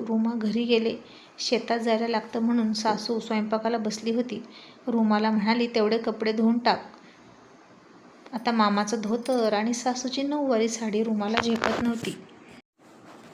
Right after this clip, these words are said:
आणि सासू चुली पुढून ओरडली, "अगं जरा आपटून आपटून धु रुमा, हात तावसा नसला तर काय करतेस?"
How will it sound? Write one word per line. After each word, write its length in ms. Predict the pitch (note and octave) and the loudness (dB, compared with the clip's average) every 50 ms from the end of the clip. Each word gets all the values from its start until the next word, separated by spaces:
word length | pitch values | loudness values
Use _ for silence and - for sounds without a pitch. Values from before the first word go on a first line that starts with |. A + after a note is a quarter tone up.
| - - - - - - - - - - - - - - - - - - - - - - - - - - - - - - - - - - - - - - - - - | -20 -20 -20 -20 -20 -20 -20 -20 -18 -18 -18 -18 -18 -18 -18 -20 -20 -20 -20 -20 -20 -20 -20 -20 -20 -20 -20 -20 -20 -20 -20 -20 -20 -20 -20 -20 -20 -20 -16 -8 -2
आणि 220 | B3 A3+ B3+ C4+ | 0 2 2 2
सासू 540 | B3+ - - B3 A3 A3 - - C4+ B3 A#3 B3 - - - | 2 6 8 8 8 8 4 2 2 2 2 0 -4 -10 -2
चुली 260 | - - C#4+ C4 C#4+ | 2 4 6 8 6
पुढून 340 | C#4+ C#4+ - C#4 B3+ C4+ C#4+ | 6 6 6 6 6 6 6
ओरडली, 540 | D4 B3 B3+ A#3+ B3+ B3+ B3+ A#3 A3 A3 G#3+ - - | 6 6 6 10 10 10 10 10 6 4 2 2 2
"अगं 180 | - A#3+ A#3+ B3 | 4 6 8 8
जरा 240 | A#3 B3 A#3+ B3 A#3+ | 8 10 8 10 8
आपटून 400 | A3+ A3 A3 - - B3+ B3+ B3+ | 8 6 4 2 4 4 6 6
आपटून 420 | B3 A#3 A#3 - - C4+ C#4 C#4 | 4 4 2 0 2 2 4 8
धु 180 | B3+ C4+ B3+ A#3+ | 10 10 12 12
रुमा, 360 | A#3+ A3+ A3 G#3+ G#3 G#3 G#3 G#3 G#3 A3 A3 - - | 10 8 8 6 6 6 4 2 2 0 -2 -6 -2
हात 200 | - - C#4 - - - | 0 0 0 0 2 4
तावसा 300 | C#4+ B3+ B3 B3 - D4 | 4 4 4 4 2 0
नसला 300 | D4 C#4 C#4 C#4 - C#4 | 2 2 0 4 6 6
तर 220 | C4+ C4+ C#4+ C#4 - - | 6 6 2 -4 -2 2
काय 180 | - B3 A#3 C4 | 6 6 6 6
करतेस?" 720 | C4 - C4 A#3 A3+ - G#3+ G#3 G#3 G#3 G#3+ G#3 - - | 6 6 4 4 4 4 4 6 6 6 4 2 -2 -6